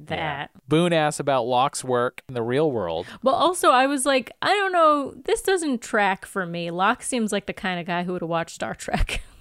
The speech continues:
Speaker 2: <laughs>
Speaker 1: Yeah, I know. Because he was, like, playing, like, the D and D type games and
Speaker 2: Yeah.
Speaker 1: stuff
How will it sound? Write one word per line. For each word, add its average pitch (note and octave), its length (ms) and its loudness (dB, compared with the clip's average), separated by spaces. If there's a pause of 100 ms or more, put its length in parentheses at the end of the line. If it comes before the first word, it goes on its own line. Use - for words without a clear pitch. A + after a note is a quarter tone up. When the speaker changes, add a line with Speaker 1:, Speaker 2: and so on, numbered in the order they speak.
Speaker 2:
<laughs> - 140 -14 (640)
Speaker 1:
Yeah, D#4 240 0
I F3+ 80 0
know. F#3+ 420 -2 (300)
Because E3 340 0
he E3+ 300 -2
was, D3+ 340 -4
like, C3 200 0
playing, C#3 520 -6 (220)
like, A2+ 240 -8
the G#2 80 -10
D A2+ 160 -6
and G#2+ 100 -8
D A2 140 -8
type G2+ 280 -8
games F#2 340 -8
and B4+ 120 0
Speaker 2:
Yeah. G#3+ 120 2
Speaker 1:
stuff - 320 -6